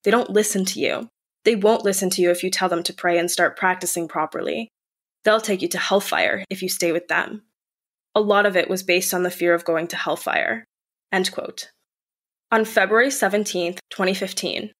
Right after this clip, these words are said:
a Tuesday, Amira, Khadiza, and Shamima told their families they were headed to the library to study. Instead, the fifteen and sixteen-year-old girls went to Gatwick Airport and boarded a Turkish Airlines flight to Istanbul. They were on their way to join Sharmina in Syria.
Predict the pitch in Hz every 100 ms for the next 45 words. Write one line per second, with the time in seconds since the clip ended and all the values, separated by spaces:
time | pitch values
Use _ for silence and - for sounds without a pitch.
0 | _ - 196 220 196 190 - 240 240 _
1 | _ - 208 196 196 233 302 - - 202
2 | 196 190 196 196 - 196 - 185 180 175
3 | - 196 196 233 208 180 185 185 185 175
4 | 170 180 185 190 214 214 180 175 180 180
5 | - - - 170 131 208 - _ _ _
6 | _ _ - 214 202 190 180 214 262 -
7 | - 208 - 208 269 262 262 254 202 -
8 | 208 202 196 190 170 165 175 - 190 190
9 | 180 190 180 202 208 190 180 - 160 165
10 | - _ 196 190 196 190 185 185 196 196
11 | 254 - 190 185 185 190 180 175 - -
12 | 185 - 170 - - 220 _ _ _ _
13 | _ _ _ 208 202 - 185 185 226 214
14 | 185 180 175 175 170 190 220 220 180 170
15 | 170 - 185 180 170 156 151 71 214